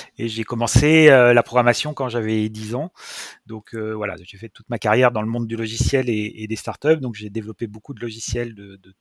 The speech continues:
de toutes sortes. J'ai commencé dans les jeux vidéo, euh, au tout début d'Ubisoft, j'ai fait des logiciels de retouche d'images, j'ai fait de la propriété industrielle, j'ai fait, euh, de la traçabilité dans le champagne, euh, de la finance, euh,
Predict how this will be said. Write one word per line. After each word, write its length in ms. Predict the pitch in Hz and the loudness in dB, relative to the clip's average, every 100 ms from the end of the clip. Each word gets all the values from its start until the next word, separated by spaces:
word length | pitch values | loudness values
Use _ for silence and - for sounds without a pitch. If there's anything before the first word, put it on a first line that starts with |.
| _ | _
de 80 | 104 | -20
toutes 220 | - - | -20 -18
sortes. 440 | - 143 - - - - - _ | -4 -2 -2 -6 -18 -18 -20 _
J'ai 80 | |
commencé 320 | - 113 - 110 | -12 -10 -10 -10
dans 80 | |
les 80 | 110 | -10
jeux 140 | 98 104 | -10 -10
vidéo, 540 | 107 113 117 120 117 | -6 -4 -4 -4 -6
euh, 400 | 101 95 92 95 107 | -8 -12 -14 -16 -20
au 40 | |
tout 120 | - | -20
début 200 | 104 98 | -18 -16
d'Ubisoft, 580 | 104 98 - 117 139 135 | -18 -18 -12 -4 -4 -4
j'ai 120 | - 104 | -12 -16
fait 160 | 104 | -16
des 180 | 95 95 | -14 -16
logiciels 360 | 95 92 - 98 | -16 -14 -14 -14
de 60 | |
retouche 320 | 95 90 101 | -18 -20 -20
d'images, 600 | - 92 95 104 110 110 90 | -20 -12 -10 -6 -8 -10 -16
j'ai 140 | - | -18
fait 200 | 92 - | -20 -20
de 80 | 95 | -20
la 40 | 87 | -20
propriété 500 | _ - 98 - 92 | _ -20 -18 -18 -18
industrielle, 680 | 90 - 98 95 98 101 | -16 -18 -16 -12 -12 -12
j'ai 140 | 98 92 | -14 -18
fait, 300 | - 92 90 | -18 -18 -18
euh, 0 | |
de 420 | _ - - - | _ -20 -20 -14
la 60 | - | -10
traçabilité 580 | 107 117 101 101 - | -6 -6 -6 -10 -10
dans 80 | 101 | -12
le 40 | 95 | -10
champagne, 680 | - 92 92 95 104 92 87 | -12 -12 -10 -10 -10 -14 -18
euh, 60 | |
de 40 | 92 | -14
la 80 | |
finance, 640 | 90 95 87 90 92 - - | -12 -12 -16 -20 -18 -18 -18
euh, 100 | 87 | -20